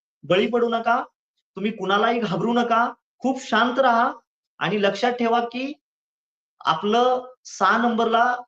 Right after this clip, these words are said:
अनुक्रमांक सहा आहे, नाव आहे डॉक्टर कोळेकर शशिकांत दुर्योधन आणि चिन्ह आहे रिक्षा.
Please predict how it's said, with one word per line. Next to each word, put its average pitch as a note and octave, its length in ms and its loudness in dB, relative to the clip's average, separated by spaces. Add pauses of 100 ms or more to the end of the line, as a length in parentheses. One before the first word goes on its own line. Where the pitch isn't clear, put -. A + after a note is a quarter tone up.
(240)
अनुक्रमांक A3 500 -2
सहा G#3+ 300 0
आहे, G#3+ 180 0
नाव G3+ 300 2
आहे G#3 220 0
डॉक्टर G3 320 -4
कोळेकर G3 460 -2
शशिकांत F#3+ 500 -10
दुर्योधन F3+ 300 -2
आणि G#3 260 -4
चिन्ह G3+ 340 -6
आहे G3+ 140 0
रिक्षा. E3+ 360 -4